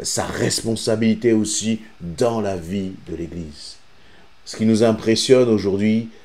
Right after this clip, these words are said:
ce sont la taille des bâtiments, la qualité de la musique, ce sont, euh, peut-être le nombre de projets qui sont multipliés,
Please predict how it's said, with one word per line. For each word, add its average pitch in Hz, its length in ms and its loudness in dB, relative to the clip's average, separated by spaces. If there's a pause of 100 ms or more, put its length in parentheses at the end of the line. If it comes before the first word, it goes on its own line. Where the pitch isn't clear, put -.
ce - 180 -10
sont 104 460 -2 (300)
la 87 120 -6
taille 110 320 2
des 95 120 0
bâtiments, 90 600 -4 (220)
la - 80 -14
qualité 104 600 2
de 95 140 -4
la 92 120 0
musique, 90 540 -6 (520)
ce 92 180 -8
sont, 110 440 0
euh, 92 40 0
peut-être 101 380 0
le 98 100 0
nombre 117 360 4
de 98 120 2
projets 110 720 2
qui 98 80 -14
sont 95 200 -8
multipliés, 101 880 -4